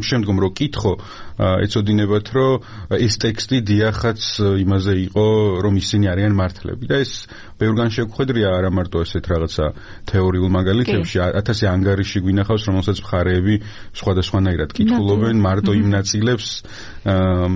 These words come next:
Speaker 1: მარტო მძიმემდე ან მაგრამამდე კითხულობს ერთი ნაწილი და მაგრამ ის შემდეგ, ა,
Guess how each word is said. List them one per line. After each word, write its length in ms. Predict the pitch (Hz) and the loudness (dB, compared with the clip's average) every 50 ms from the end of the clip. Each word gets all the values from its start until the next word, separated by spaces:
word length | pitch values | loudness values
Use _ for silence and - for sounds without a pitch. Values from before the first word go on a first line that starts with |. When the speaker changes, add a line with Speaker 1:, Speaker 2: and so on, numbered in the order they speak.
| 92 92 87 87 | 0 0 0 2
Speaker 1:
მარტო 280 | 92 92 95 95 104 101 | 2 2 0 0 2 2
მძიმემდე 600 | 104 101 101 101 101 101 101 104 101 98 95 95 90 | 2 2 2 2 2 4 4 4 2 2 0 0 0
ან 80 | 90 | 0
მაგრამამდე 800 | 90 90 90 90 85 101 98 92 87 87 90 90 90 90 90 87 90 85 | 2 2 0 0 0 0 0 0 2 2 2 2 2 0 0 0 -2 -2
კითხულობს 480 | - 90 - - 90 87 87 87 - - | -2 -6 -6 -2 -2 0 0 0 2 0
ერთი 220 | 95 87 - - 104 | 0 0 0 0 0
ნაწილი 360 | 104 101 98 - 101 95 98 | 2 2 0 0 0 0 2
და 100 | 107 120 | 2 2
მაგრამ 420 | 117 110 98 95 87 95 98 92 92 | 4 2 2 2 0 0 0 0 0
ის 120 | 98 95 - | 0 -2 -2
შემდეგ, 340 | - 101 95 95 104 104 | -2 0 0 2 2 2
ა, 520 | 104 104 - - - - - - - 98 | 0 -2 -6 -12 -12 -10 -10 -6 -2 0